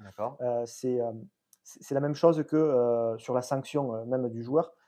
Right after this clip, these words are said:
Speaker 2: Si on va jouer dans un tripot au fin fond d'un sous-sol à une partie de poker ou
Speaker 1: Ouais.
Speaker 2: faire du casino, euh, en fait, on va arrêter, euh, le croupier, le banquier, l'organisateur du jeu, toutes les personnes qui ont mis en œuvre cette organisation,
Speaker 1: Ok, ouais.
Speaker 2: mais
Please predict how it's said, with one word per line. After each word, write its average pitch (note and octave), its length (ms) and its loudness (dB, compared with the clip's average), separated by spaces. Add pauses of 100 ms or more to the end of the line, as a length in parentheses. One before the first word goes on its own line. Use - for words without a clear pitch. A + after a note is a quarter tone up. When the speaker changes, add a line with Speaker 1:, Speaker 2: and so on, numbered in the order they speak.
Speaker 2:
Si - 120 -10
on C3+ 60 0
va C3+ 80 4
jouer C3+ 160 4
dans B2+ 180 4
un B2+ 80 2
tripot C3 600 2
au A2+ 40 0
fin B2 140 -2
fond B2+ 120 -4
d'un C3 120 -2
sous-sol C3 460 2
à A#2 60 0
une A#2+ 100 -4
partie B2 200 -8
de B2 80 -6
poker B2 360 0
ou A2+ 160 -2
Speaker 1:
Ouais. A2 140 -4
Speaker 2:
faire A#2 160 -2
du A#2 120 -6
casino, C3 420 0 (360)
euh, A#2 500 -2 (840)
en C#3 140 -4
fait, E3 260 4
on C3+ 120 -2
va C3+ 100 10
arrêter, C#3 420 6
euh, B2 200 6
le B2 100 2
croupier, D#3 640 0
le B2 160 -2
banquier, D3 540 2 (100)
l'organisateur C3 580 4
du B2+ 120 -4
jeu, D#3+ 240 -2 (340)
toutes E3 120 -4
les D#3 60 6
personnes - 260 2
qui - 80 2
ont B2+ 60 6
mis C#3+ 180 4
en C#3+ 80 4
œuvre B2 220 2
cette C#3 240 -2
organisation, B2 580 0
Speaker 1:
Ok, D#3 200 -4
ouais. G#2 200 -8
Speaker 2:
mais D3 380 4